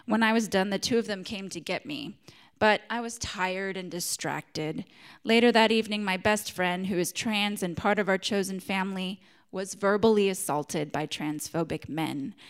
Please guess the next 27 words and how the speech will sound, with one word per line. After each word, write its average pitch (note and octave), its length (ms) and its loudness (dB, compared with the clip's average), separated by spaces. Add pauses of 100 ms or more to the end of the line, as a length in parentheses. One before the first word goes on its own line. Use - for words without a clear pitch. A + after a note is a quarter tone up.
(260)
They F#3+ 140 4
cited G3+ 480 2
Trump's - 320 -4
presidency G#3+ 800 -2
as D#3+ 220 -8
license D#3+ 640 -12
for E3+ 220 -6
their D#3+ 160 -4
violence. C#3 800 -10 (1400)
One C#4+ 320 10
week G#3+ 320 8 (300)
post-election, F#3+ 960 2
the - 80 -12
following F#3+ 480 -2
Wednesday, E3 580 -4 (300)
we G#3+ 160 6
were G#3 120 6
driving A#3+ 360 6
home A#3 220 4
from A3 160 0
school F3 340 4
when F#3 160 2
my F3 140 0
son G3+ 480 -2
solemnly G#3 560 -2
said, E3 400 -4 (340)
"Mom, A3+ 460 -4